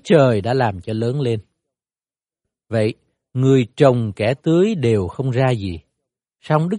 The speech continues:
Chúa Trời là Đấng làm cho lớn lên. Người trồng kẻ tưới đều bằng nhau, ai nấy sẽ nhận phần thưởng tùy theo việc mình đã làm. Và chúng tôi là bạn cùng làm việc với Đức Chúa Trời. Anh em là ruộng của Đức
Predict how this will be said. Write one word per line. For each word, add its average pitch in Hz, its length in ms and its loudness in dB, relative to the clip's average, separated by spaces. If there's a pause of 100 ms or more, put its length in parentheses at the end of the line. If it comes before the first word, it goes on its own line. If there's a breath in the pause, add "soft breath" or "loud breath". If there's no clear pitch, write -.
Chúa 247 180 -2
Trời 127 340 4
là 113 140 0
Đấng 147 280 0
làm 117 300 0
cho 113 120 -8
lớn 120 260 -4
lên. 127 200 -2 (760)
Người 147 240 4
trồng 147 440 4
kẻ 131 140 2
tưới 190 340 0
đều 131 200 2
bằng 127 280 2
nhau, 160 300 0 (580)
ai 180 200 -2
nấy 202 220 0
sẽ 196 140 -2
nhận 117 260 -2
phần 110 320 -4
thưởng 113 360 -6 (120)
tùy 110 300 0
theo 127 220 -2
việc 104 300 -6
mình 95 240 -8
đã 87 140 -8
làm. 101 240 -8 (1700)
Và 104 300 -2 (880)
chúng 247 120 -6
tôi 214 140 2
là 143 120 2
bạn 104 420 -2
cùng 123 160 -2
làm 107 240 -2
việc 95 280 -6
với 127 80 -6
Đức 139 80 -6 (120)
Chúa 147 140 -4
Trời. 87 280 -10 (960)
Anh 190 140 -2
em 190 180 2
là 120 180 0
ruộng 104 420 -2
của 131 100 -2
Đức 156 100 -4